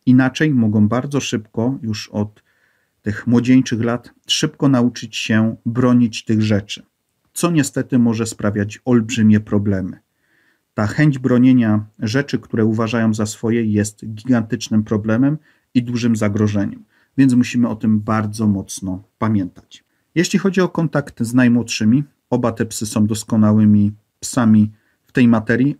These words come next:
One tutaj nie sprawiają żadnych problemów, chociaż jak zawsze, nawet Labrador, nawet Golden muszą się zapoznać z dziećmi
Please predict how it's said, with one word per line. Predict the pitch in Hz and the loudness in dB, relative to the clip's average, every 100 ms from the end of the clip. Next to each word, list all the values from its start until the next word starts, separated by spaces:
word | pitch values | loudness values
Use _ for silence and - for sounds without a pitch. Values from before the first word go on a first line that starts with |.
| - | 0
One | 127 120 113 | 2 4 2
tutaj | 117 110 110 | -4 -2 0
nie | 110 | 0
sprawiają | 107 - 107 113 107 107 104 | -2 -2 -2 2 2 4 2
żadnych | 104 113 110 107 - | 0 -2 0 -2 -2
problemów, | - 107 110 104 131 160 _ _ _ _ _ | -6 -2 2 4 4 0 _ _ _ _ _
chociaż | 165 165 160 - 113 | -6 -2 -4 -6 -4
jak | 113 107 | -2 -2
zawsze, | 127 117 - - 92 - | -4 -4 -6 -10 -10 -6
nawet | 110 120 135 127 | -2 -2 -2 0
Labrador, | 123 123 123 120 113 | -2 0 -4 -2 -2
nawet | 107 110 117 110 | 2 2 0 -4
Golden | 107 101 101 95 | -2 -2 -2 -4
muszą | 101 - 101 | -4 -4 -8
się | - 101 | -8 -6
zapoznać | 104 107 120 123 120 113 | -6 -4 -4 -2 -4 -8
z | 110 | -8
dziećmi | 117 110 139 135 | -8 -6 -6 -6